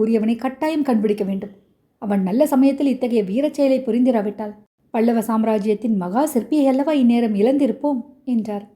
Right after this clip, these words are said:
அதற்கு சக்கரவர்த்தி, "மகா சிற்பியை மட்டும்தானா? பல்லவ சாம்ராஜ்யத்தின் தலை சிறந்த கலைவாணியையும் இழந்திருப்போம். அந்த வீரனை கண்டுபிடிக்க வேண்டியது அவசியம்தான். இவர்கள் இப்போது புறப்பட்டு செல்லட்டும்.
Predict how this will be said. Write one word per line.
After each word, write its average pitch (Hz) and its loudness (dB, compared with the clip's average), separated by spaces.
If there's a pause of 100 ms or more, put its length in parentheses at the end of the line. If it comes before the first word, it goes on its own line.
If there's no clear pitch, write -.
(380)
அதற்கு 302 2
சக்கரவர்த்தி, 226 -2 (500)
"மகா 202 -2
சிற்பியை 262 0
மட்டும்தானா? 202 0 (580)
பல்லவ 233 0
சாம்ராஜ்யத்தின் 220 0
தலை 202 -2
சிறந்த 262 2
கலைவாணியையும் 247 2
இழந்திருப்போம். 202 0 (460)
அந்த 233 4
வீரனை 226 4
கண்டுபிடிக்க 220 0
வேண்டியது 202 0
அவசியம்தான். 208 -4 (500)
இவர்கள் 208 2
இப்போது 208 0
புறப்பட்டு 294 0
செல்லட்டும். 202 -8